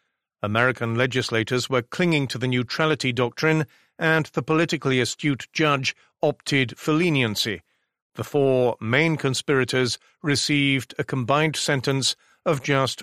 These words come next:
fourteen years. Dissatisfied, Tureau left the F B I to write newspaper articles about the Nazi threat. In nineteen thirty-nine, Hollywood adapted his exhortations into a film,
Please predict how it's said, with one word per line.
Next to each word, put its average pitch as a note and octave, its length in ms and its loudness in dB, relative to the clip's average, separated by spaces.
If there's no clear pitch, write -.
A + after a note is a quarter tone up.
fourteen B2 640 -2
years. A2+ 500 0
Dissatisfied, B2 920 -2
Tureau D3 540 4
left D#3 380 0
the C#3+ 160 2
F B2+ 180 0
B C3 160 2
I A2+ 340 4
to F3 100 0
write C#3+ 360 2
newspaper C#3 560 0
articles A2+ 520 0
about A2+ 280 0
the C3+ 80 -2
Nazi A2+ 400 -2
threat. C3 360 -2
In G#2 160 -4
nineteen B2+ 320 0
thirty-nine, B2 680 0
Hollywood D#3+ 640 2
adapted C3 640 0
his A2+ 200 0
exhortations C3 920 -2
into B2+ 300 -4
a A#2+ 60 -2
film, D3 480 0